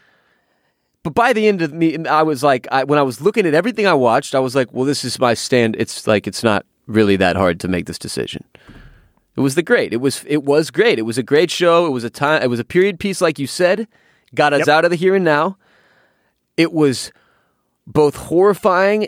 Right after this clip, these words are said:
Speaker 1: and hysterical at different points. It
Speaker 2: Yeah.
Speaker 1: got me to like one of the more heinous male, uh, pieces of shit to be ever put on screen in the form of Peter.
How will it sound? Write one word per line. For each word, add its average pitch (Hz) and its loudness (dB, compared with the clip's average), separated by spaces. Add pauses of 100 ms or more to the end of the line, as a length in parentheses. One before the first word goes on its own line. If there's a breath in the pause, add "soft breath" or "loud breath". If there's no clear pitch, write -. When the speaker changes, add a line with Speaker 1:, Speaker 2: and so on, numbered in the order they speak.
Speaker 1:
and 139 2 (180)
hysterical 151 0
at 120 0
different 123 -2
points. 113 0 (540 soft breath)
It 160 4
Speaker 2:
Yeah. 113 0
Speaker 1:
got 175 2
me 214 -2
to 156 2 (800 soft breath)
like 160 0 (440)
one 147 2
of 151 2
the 139 2
more 139 2
heinous 170 0
male, 160 2 (240)
uh, 120 2 (180)
pieces 147 -4
of 131 -2
shit - -2
to 139 -10
be 135 2
ever 139 2
put - -2
on 135 0
screen 165 0
in 135 0
the 127 0
form 135 0
of 117 -2
Peter. 135 -2